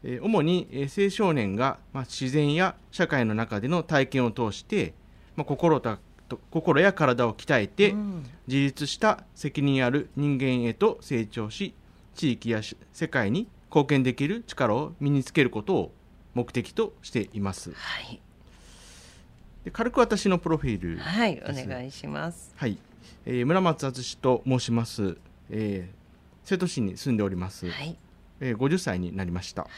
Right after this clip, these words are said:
Speaker 2: い。
Speaker 1: えー、私は今、あの、先ほどご紹介させていただいたんですけど、
Speaker 2: はい。
Speaker 1: えー、日本ボーイスカウト愛知連盟、まあ、瀬戸第六弾の広報委員をしております。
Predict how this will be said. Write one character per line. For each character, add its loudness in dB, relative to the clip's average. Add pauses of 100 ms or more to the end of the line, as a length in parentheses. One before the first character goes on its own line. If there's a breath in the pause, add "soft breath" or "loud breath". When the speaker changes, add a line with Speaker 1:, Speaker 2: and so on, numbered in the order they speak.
(120)
Speaker 2:
い。 -20 (520 loud breath)
Speaker 1:
え -6
ー、 -10
私 0
は 4
今、 8
あ 4
の、 -2 (180)
先 -8
ほ 4
ど 2 (120)
ご -4
紹 0
介 0
さ -6
せ -6
て -2
い 0
た 2
だ 6
い 4
た 2
ん 2
で -2
す -14
け -6
ど、 -2
Speaker 2:
は -10
い。 -10 (120)
Speaker 1:
え -6 (100)
ー、 2
日 6
本 6
ボ 6
ー 2
イ 0
ス -14
カ 4
ウ 2
ト -2
愛 2
知 -4
連 4
盟、 -4 (140)
ま -4
あ、 -6
瀬 0
戸 2
第 2
六 -4
弾 -6
の 2 (340)
広 4
報 2
委 4
員 0
を -6 (100)
し -16
て -4
お 0
り 0
ま 0
す。 -10